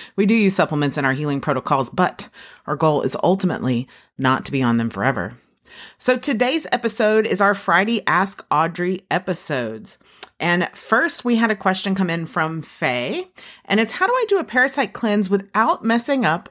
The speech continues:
the drainage part?" Now, this is a real common question.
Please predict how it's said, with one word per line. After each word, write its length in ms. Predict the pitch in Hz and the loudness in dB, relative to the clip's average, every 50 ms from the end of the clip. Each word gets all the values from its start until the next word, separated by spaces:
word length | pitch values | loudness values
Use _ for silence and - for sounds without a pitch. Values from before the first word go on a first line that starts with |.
| - | -10
the 160 | - 180 220 208 | -4 0 0 0
drainage 640 | 175 165 180 185 202 254 302 294 202 151 - - | 0 0 0 2 2 2 2 2 2 0 0 -4
part?" 320 | - - 117 104 - - - - - - - - - | -8 -6 -4 -4 -4 -6 -8 -16 -20 -20 -20 -8 -4
Now, 80 | - 240 | -2 0
this 140 | 277 392 453 | 0 2 2
is 80 | 403 | 0
a 60 | 370 | 0
real 180 | 277 277 294 285 | 2 2 0 0
common 680 | - - - - - 202 214 226 240 254 254 262 262 | -2 -6 -10 -6 0 0 2 2 2 2 0 -2 -2
question. 520 | - - 160 131 - - - 190 240 381 | 0 0 -2 -2 -2 -2 -2 0 0 -2